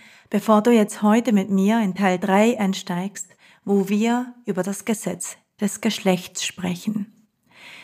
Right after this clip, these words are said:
Das tiefe Verständnis zu dieser Gesetzmäßigkeit hat für mich das Spiel komplett verändert. Das Spiel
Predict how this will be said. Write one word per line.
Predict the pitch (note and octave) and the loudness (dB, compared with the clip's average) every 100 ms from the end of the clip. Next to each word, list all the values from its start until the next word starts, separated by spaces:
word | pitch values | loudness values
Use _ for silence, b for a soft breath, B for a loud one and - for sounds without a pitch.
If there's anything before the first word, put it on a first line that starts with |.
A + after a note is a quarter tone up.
| B B | B B
Das | G3+ - | -4 -2
tiefe | - D#4 - | 0 0 0
Verständnis | D4 C#4 - B3 A#3 A#3 G#3+ F3 F#3+ - | -2 -2 0 6 8 8 4 -6 -6 -8
zu | - G3+ | -6 0
dieser | A3+ A#3+ | 0 2
Gesetzmäßigkeit | A3+ G#3 A3 G#3 - F3 E3+ F#3+ - G3 F#3+ G#3+ G#3 - | 0 2 0 0 -2 -2 -4 -8 -8 -4 -2 -2 -6 -12
hat | F#3+ | -10
für | - F#3+ | -4 0
mich | F#3 G3+ A#3 A3+ - | 2 4 2 -2 -10
das | - E3+ - | -6 -6 -8
Spiel | - G3+ G3+ A3+ A#3+ B3 B B B - | -6 -2 0 0 -2 -4 B B B -6
komplett | F#3+ F#3 G3 G#3+ - F#3 F3 F3 - - | 2 4 4 2 -2 -6 -6 -8 -18 -10
verändert. | G#3 - F3+ E3+ F3 G3+ - - | -10 -4 -2 -2 -4 -10 -16 -12
Das | F3+ - | -10 -8
Spiel | - - G#3+ A3+ A#3+ C4 | -10 -2 0 2 -2 -4